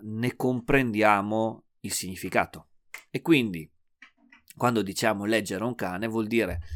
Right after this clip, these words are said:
osservare e raccogliere delle informazioni su quel cane lì per, eh, capire anche come rapportarci con lui. Quindi la, l'episodio di oggi è veramente un episodio importantissimo. Forse dovevo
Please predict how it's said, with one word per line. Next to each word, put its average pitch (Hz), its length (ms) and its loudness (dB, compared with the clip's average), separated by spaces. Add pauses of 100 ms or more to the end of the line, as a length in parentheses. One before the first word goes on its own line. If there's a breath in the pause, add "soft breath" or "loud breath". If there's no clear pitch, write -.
(220 loud breath)
osservare 104 960 2
e 113 300 4
raccogliere 101 560 -2
delle 95 160 -6
informazioni 107 840 -2
su 127 220 -4
quel 98 180 -6
cane 170 240 -2
lì 117 220 -4
per, 107 560 2 (400 soft breath)
eh, 90 440 -10
capire 113 680 0 (100)
anche 107 320 -4
come 101 540 -6 (200 soft breath)
rapportarci - 600 -6
con 92 140 -2
lui. 131 220 2 (380 loud breath)
Quindi 135 420 2 (200)
la, 110 300 0
l'episodio 120 420 2
di 117 120 4
oggi 98 300 2
è 117 180 -4
veramente 113 640 -2
un 107 80 -4
episodio 95 800 -4 (280)
importantissimo. 95 920 -6
Forse 151 540 0
dovevo 113 680 2